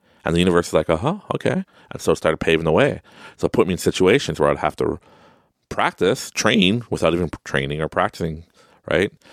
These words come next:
Um, <laughs> here's another fun story. When I was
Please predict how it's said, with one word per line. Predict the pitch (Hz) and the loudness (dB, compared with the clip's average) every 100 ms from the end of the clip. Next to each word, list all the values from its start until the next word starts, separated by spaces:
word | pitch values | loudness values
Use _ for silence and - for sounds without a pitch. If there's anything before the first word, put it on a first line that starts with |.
| - - - _ | -20 -20 -20 _
Um, | 80 85 78 76 71 76 - _ _ _ - | 0 2 2 0 -6 -10 -12 _ _ _ -14
<laughs> | - - - - - | -10 -8 -4 -4 -2
here's | 117 92 | -4 -2
another | 90 76 | -2 -2
fun | - 69 | -2 -4
story. | 67 - 50 65 - - - - | -2 -2 0 -2 -4 -12 -14 -16
When | - 78 | -4 -2
I | 95 113 | 2 2
was | 85 76 | 2 0